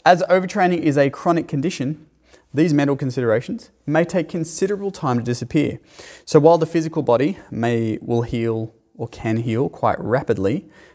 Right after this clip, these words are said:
um, so aches, pains, et cetera, feeling fatigued and tired, they may go away within a matter of a week or a couple of weeks, but this stuff can last for a very, very long time. And I did mention this at the start of the video,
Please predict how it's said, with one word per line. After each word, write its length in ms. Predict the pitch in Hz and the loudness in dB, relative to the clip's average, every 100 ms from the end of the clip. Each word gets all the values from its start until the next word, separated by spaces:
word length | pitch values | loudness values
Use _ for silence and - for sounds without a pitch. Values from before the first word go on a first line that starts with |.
| _ | _
um, 240 | 101 95 104 | -4 -4 -4
so 120 | - | -6
aches, 220 | 110 107 - | -4 -6 -8
pains, 520 | - 101 101 101 95 | -8 -6 -4 -4 -6
et 120 | - | -4
cetera, 340 | - 101 101 | 0 2 2
feeling 320 | 101 110 104 101 | -2 -4 -6 -6
fatigued 460 | 101 - 98 101 | -8 -4 -4 -4
and 120 | 95 | -6
tired, 520 | 101 110 101 101 101 - - _ - _ - - - - | -4 -2 0 0 -2 -6 -20 _ -20 _ -16 -14 -14 -10
they 300 | 127 139 196 | 0 2 2
may 140 | 180 | 0
go 180 | 143 131 | 4 4
away 320 | 117 131 - - - | 6 2 -2 -14 -14
within 240 | 110 117 | -10 -6
a 40 | 107 | -4
matter 300 | 107 104 101 | -2 -2 -2
of 160 | 98 _ - | -6 _ -8
a 140 | 117 | -4
week 300 | 104 104 107 - | 0 -2 -2 -4
or 320 | 104 95 82 _ | -4 -4 -6 _
a 80 | - | -10
couple 240 | - 107 | -8 -4
of 60 | 92 | 2
weeks, 420 | 147 139 - - _ _ _ _ - | 2 2 -4 -18 _ _ _ _ -20
but 720 | 123 131 127 117 - - _ - | 2 6 6 4 -2 -20 _ -14
this 280 | 95 135 196 | -2 0 2
stuff 520 | - 233 254 - - _ _ _ _ _ _ | 0 0 -2 -12 -20 _ _ _ _ _ _
can 180 | - 117 | -6 0
last 440 | 110 90 - - - _ _ - | 2 0 -4 -14 -20 _ _ -8
for 140 | 107 | -6
a 60 | 101 | 4
very, 200 | 117 113 | 4 4
very 200 | 104 95 | 2 -2
long 160 | 98 | -6
time. 300 | 101 95 82 - | -6 -8 -8 -12
And 120 | 104 | -8
I 40 | 101 | -4
did 160 | 107 | -4
mention 320 | 101 101 - 107 | -6 -8 -6 -6
this 240 | 98 - | -6 -6
at 120 | - | -10
the 40 | - | -2
start 220 | 131 113 | 2 2
of 60 | 117 | 2
the 60 | |
video, 200 | 135 113 | 2 0